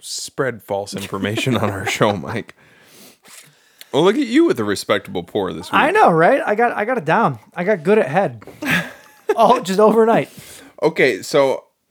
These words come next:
Speaker 1: um, do we, so we don't have enough F-, Fudgy Krueger to get us through this whole series, right?
Speaker 2: Uh, well, we can buy more.
Speaker 1: Okay.
Speaker 2: That's, you know, that's what stores are
Speaker 1: I
Speaker 2: for.
Speaker 1: just, I just, I have an idea.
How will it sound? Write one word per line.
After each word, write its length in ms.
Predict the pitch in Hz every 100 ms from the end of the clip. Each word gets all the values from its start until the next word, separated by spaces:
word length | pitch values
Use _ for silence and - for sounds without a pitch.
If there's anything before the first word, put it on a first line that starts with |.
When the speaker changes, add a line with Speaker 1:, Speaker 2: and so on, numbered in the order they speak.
| -
Speaker 1:
um, 520 | 127 123 120 117 123 _ _ _ _ _ _ - _ _
do 280 | 120 117 135
we, 500 | 139 170 185 185 143 -
so 260 | - 127
we 260 | 107 110 135
don't 180 | 147 160
have 180 | 135
enough 320 | 131 120 - -
F-, 60 | -
Fudgy 380 | - 123 117 107
Krueger 320 | 117 110 101
to 80 | 95
get 140 | 98 98
us 160 | 92
through 160 | - 95
this 160 | 95
whole 160 | - 90
series, 400 | - 95 98 -
right? 200 | 98 104 _ _
Speaker 2:
Uh, 200 | 160 160
well, 100 | 143
we 100 | 120
can 120 | 117 107
buy 120 | 117
more. 260 | 131 120 - _ _ _ - - _ _ 98
Speaker 1:
Okay. 180 | - 76 - _ - - _ _ _ -
Speaker 2:
That's, 300 | - - -
you 80 | 135
know, 100 | 120
that's 160 | 131 135
what 100 | 135
stores 380 | - 139 123 117
are 60 |
Speaker 1:
I 60 | 127
Speaker 2:
for. 60 | 120
Speaker 1:
just, 240 | 120 - -
I 80 | 113
just, 340 | 120 - -
I 100 | 104
have 240 | 120 113
an 80 | 107
idea. 480 | 95 98 98 92